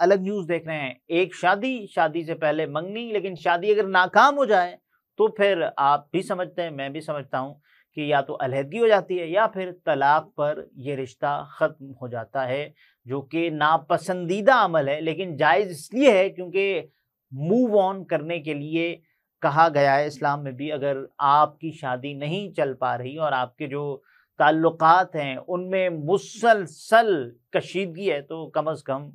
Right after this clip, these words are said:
ये वाला काम किया जा सकता है कि कशीदगी कम हो। और जाहिर है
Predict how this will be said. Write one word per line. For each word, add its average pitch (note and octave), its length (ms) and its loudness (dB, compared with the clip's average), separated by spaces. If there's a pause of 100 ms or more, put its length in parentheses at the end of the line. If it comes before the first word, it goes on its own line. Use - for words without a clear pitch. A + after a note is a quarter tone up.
ये D#3 200 -2
वाला D3 240 4
काम C3 320 -6
किया C#3+ 280 -6
जा B2 160 -2
सकता A#2+ 320 -12
है C3+ 160 -8
कि D#3+ 340 -10 (400)
कशीदगी E3+ 520 -2 (120)
कम D#3 160 0
हो। D3 160 -6
और C3+ 720 -2
जाहिर D3 380 -2
है D#3+ 80 -4